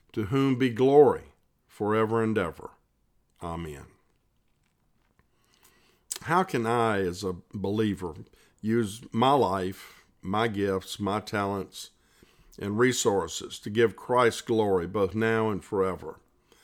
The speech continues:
You know, this is a question that I ponder quite a bit, and the answer or answers for me will not be the same as the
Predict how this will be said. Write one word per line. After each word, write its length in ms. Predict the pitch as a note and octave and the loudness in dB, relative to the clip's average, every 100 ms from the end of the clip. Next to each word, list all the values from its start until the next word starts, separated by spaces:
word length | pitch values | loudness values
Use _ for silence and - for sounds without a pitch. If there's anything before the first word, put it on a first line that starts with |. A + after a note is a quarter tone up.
| _ _ _ _ _ _ | _ _ _ _ _ _
You 100 | B2 | 2
know, 200 | D3 D3+ | 6 6
this 240 | D#3 D3 | 6 2
is 140 | B2+ G#2+ | -2 -8
a 60 | |
question 560 | - - D3+ - - A2 | -4 2 2 2 -4 -2
that 120 | G#2 | -2
I 100 | F#2+ | -4
ponder 400 | - C3 B2 F#2+ | -2 0 0 0
quite 300 | - A#2 G#2 | 0 0 0
a 40 | F2+ | 2
bit, 360 | A2 G#2 F#2 | 2 2 0
and 80 | G2+ | -6
the 140 | F#2+ F2 _ _ - - | -8 -10 _ _ -20 -8
answer 380 | A2+ A#2+ A2 A2+ | -2 -2 0 0
or 340 | G#2 F2 E2 | 0 -2 -4
answers 460 | A#2 B2+ A#2+ A2 F#2 | -2 -2 -2 -4 -6
for 180 | - G2+ | -6 -4
me 500 | G#2+ B2+ G#2+ F#2 F#2+ _ _ _ _ - | 0 2 2 -2 -8 _ _ _ _ -8
will 100 | G2 | -4
not 260 | A2+ A2+ G#2+ | -2 -2 -2
be 80 | |
the 120 | G#2 F#2+ | -4 -4
same 520 | - A#2 A2+ G#2+ G2 | -2 0 0 0 -4
as 140 | F2 | -6
the 200 | F#2+ F2+ | -10 -12